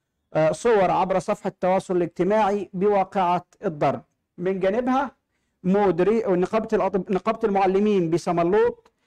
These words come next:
آه، أصدرت بيان: "نحن لا نقبل أن يتهم المعلم بالبلطجة، ولا نقبل إهانة أي معلم ولا تعدي أو تطاول من أولياء الأمور، والنقابة ستقف مع معلميها بكل قوة لأنهم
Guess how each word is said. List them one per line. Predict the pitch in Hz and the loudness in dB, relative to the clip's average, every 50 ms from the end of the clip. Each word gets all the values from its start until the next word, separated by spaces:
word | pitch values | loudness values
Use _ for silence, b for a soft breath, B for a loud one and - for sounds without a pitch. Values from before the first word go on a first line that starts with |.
| _ _ _ _ - | _ _ _ _ -4
آه، | 165 160 165 160 160 156 156 160 160 156 156 156 151 - - | 0 2 2 2 2 2 2 2 2 2 2 2 0 -2 -4
أصدرت | - 165 - - 202 202 208 196 - 170 | -6 -6 -4 -2 0 2 2 0 0 0
بيان: | 170 165 185 214 247 262 269 247 240 | 2 2 2 2 2 0 0 0 -2
"نحن | 247 233 220 220 | -2 -2 0 0
لا | 208 202 190 | 2 2 2
نقبل | 190 226 240 - 196 208 220 208 | 2 0 -2 -2 -2 0 0 0
أن | - 214 208 | 0 0 0
يتهم | 196 196 180 - _ 220 214 185 190 185 196 196 196 _ _ _ _ _ _ _ _ _ _ _ _ - | 0 0 -2 -2 _ 0 0 2 2 0 0 -2 -6 _ _ _ _ _ _ _ _ _ _ _ _ 0
المعلم | 185 185 190 185 175 185 202 208 196 185 175 | 0 2 2 2 2 2 2 2 2 0 0
بالبلطجة، | 165 170 165 160 160 156 156 214 226 247 240 262 254 247 | 0 -2 -2 0 0 -2 0 0 -2 0 0 0 0 2
ولا | 220 214 - | 0 0 0
نقبل | 233 247 247 - 202 220 214 202 | -2 -2 -4 -2 -2 -2 -2 0
إهانة | - 196 180 202 220 220 208 196 - - | 2 2 2 2 2 2 0 -2 -2 -2
أي | 220 220 220 202 | 0 0 0 2
معلم | 190 185 180 175 208 233 240 226 220 214 | 0 0 0 2 0 0 0 0 0 0
ولا | 214 226 220 214 | 0 0 0 0
تعدي | 202 214 196 175 185 208 208 185 190 202 165 | -2 -2 -2 0 0 -2 -2 -2 -2 -2 0
أو | 202 196 | 0 -2
تطاول | - 190 175 - 208 208 214 202 190 | -2 -4 -4 -2 0 0 2 2 0
من | 196 190 | 0 -2
أولياء | 170 190 185 170 170 196 208 196 | 0 0 0 2 2 2 2 0
الأمور، | 180 175 - 185 196 220 240 262 277 | 0 0 -2 -2 0 0 0 0 0
والنقابة | 247 233 240 240 233 226 214 208 - 214 226 220 208 214 190 | 0 0 0 0 0 0 0 0 -2 -2 0 0 0 -2 -2
ستقف | - 196 180 - 208 208 - 202 185 - _ _ _ _ _ _ _ _ _ _ _ _ - | -2 -4 -4 -2 -4 -2 -2 -2 -4 -4 _ _ _ _ _ _ _ _ _ _ _ _ -2
مع | 160 180 415 415 202 202 | 0 0 2 2 2 2
معلميها | - 381 - 349 349 170 175 180 202 220 214 208 196 | 2 2 0 2 2 2 2 2 2 2 2 2 2
بكل | 180 185 175 - 208 214 214 202 | 0 -2 -2 0 0 0 0 0
قوة | 185 - 208 208 196 190 196 185 170 175 | -2 0 2 2 4 2 2 0 -2 -2
لأنهم | 185 185 190 185 185 202 190 175 185 180 185 190 190 185 | -2 -2 -2 -2 -2 -2 -2 -2 -2 -2 -4 -4 -8 -12